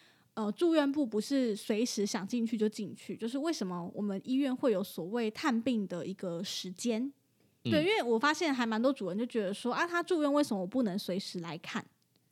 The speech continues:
Speaker 1: 就有什么差？我可以来这里陪陪他啊。”甚至有的主人会说，
Speaker 2: 嗯。
Speaker 1: “哎，我可以在这陪他一整天吗？”答案就是不行。那其实有几个原因，第一个就是说，我们其实有固定需要做治疗的时间。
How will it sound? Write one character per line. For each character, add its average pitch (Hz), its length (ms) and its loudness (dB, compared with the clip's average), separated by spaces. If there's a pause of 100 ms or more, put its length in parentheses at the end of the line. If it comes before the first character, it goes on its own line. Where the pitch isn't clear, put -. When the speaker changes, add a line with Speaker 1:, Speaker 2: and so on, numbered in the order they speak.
(140)
Speaker 1:
就 277 200 6
有 214 180 4
什 214 140 -2
么 135 120 -10
差？ 175 340 -10
我 - 140 -2
可 277 140 2
以 262 40 4
来 208 120 0
这 247 140 2
里 196 80 2
陪 190 180 -4
陪 202 200 -2
他 - 180 -10
啊。” 175 360 -8 (320)
甚 285 160 2
至 - 60 6
有 202 60 8
的 180 80 4
主 196 120 -2
人 196 80 0
会 240 60 2
说， 269 140 0
Speaker 2:
嗯。 - 20 0
Speaker 1:
“哎， 294 60 2
我 277 60 4
可 339 100 4
以 - 20 2
在 359 100 2
这 330 140 6
陪 247 140 6
他 247 120 4
一 262 80 6
整 208 220 -2
天 190 200 0
吗？” 190 420 -4
答 226 100 2
案 254 160 4
就 247 80 0
是 262 100 8
不 285 220 10
行。 - 420 -2 (540)
那 427 140 0
其 339 120 4
实 285 60 4
有 277 160 6
几 269 160 -2
个 214 100 2
原 208 240 0
因， 220 220 0
第 320 260 0
一 311 40 -2
个 269 140 2
就 254 140 2
是 269 240 0
说， 208 540 -2 (300)
我 226 80 -2
们 240 120 2
其 277 120 4
实 269 160 2
有 202 240 4
固 320 240 2
定 240 240 0
需 220 160 -4
要 226 180 4
做 254 240 4
治 277 300 0
疗 175 200 -4
的 180 140 -6
时 175 240 -8
间。 185 380 -4